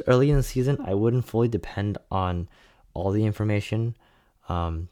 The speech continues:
though it gives you a rough outline of what's shaping up right now. Um, in terms of offensive and defensive ratings,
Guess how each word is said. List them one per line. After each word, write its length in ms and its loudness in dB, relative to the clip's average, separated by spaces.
though 200 4
it 80 2
gives 180 -2
you 100 2
a 40 4
rough 260 2
outline 440 0
of 140 -2
what's 360 -4
shaping 460 -2
up 240 -4
right 140 -4
now. 340 -4
Um, 460 -4
in 100 -2
terms 300 0
of 200 2
offensive 640 0
and 140 0
defensive 560 0
ratings, 580 0